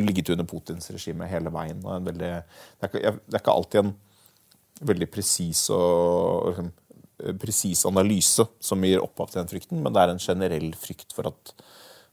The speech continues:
for at denne type vestlige styresett på en måte skal komme inn, da. Så, men jeg synes det som er interessant med den norske dekningen er at vi har, vi har, vi har på en måte tillatt oss så, så lenge at vi har hatt denne, nesten et hovedfokus på en sånn nato-vinkling.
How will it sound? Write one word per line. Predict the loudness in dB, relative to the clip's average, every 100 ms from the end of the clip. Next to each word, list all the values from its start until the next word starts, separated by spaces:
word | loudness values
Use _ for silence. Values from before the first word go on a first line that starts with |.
| _ -14
for | -6 -4
at | 2
denne | 0 0 -6 -8
type | -8 -8 -6
vestlige | -6 -2 -2 -2 -2 -4 -4 _ -14
styresett | -8 -6 -6 -10 -12
på | -14 -18
en |
måte | -16
skal | -10 -8
komme | -6 -6 -8
inn, | -10 -10
da. | -12 _ _ _ -16 -16 -20 -20 2
Så, | 6 6
men | 8 8
jeg | 8
synes | 6 4
det | 4
som |
er | 2 2
interessant | 2 2 2 0 0
med | 0
den | 0
norske | -2 0 -2
dekningen | -2 0 4
er | 4
at |
vi | 4
har, | 2 4
vi | 2
har, | 4
vi | 0
har | 0
på | -10
en |
måte | -14 -8
tillatt | -4 -4 -2
oss | -4 -4 -10 -16 -20 -20 -14 -2
så, | 0 0 0
så | 0 2
lenge | -2 -2 -8
at | -4
vi | -4
har | -4
hatt | -6
denne, | -6 -4 -4 -2 -2 -4 -8
nesten | -10 -10 -10
et | -10 -6
hovedfokus | -6 -6 -10 -8 -6 -6 -6
på | -4
en | -4
sånn | 0
nato-vinkling. | 0 0 -4 -4 -6 -6 -6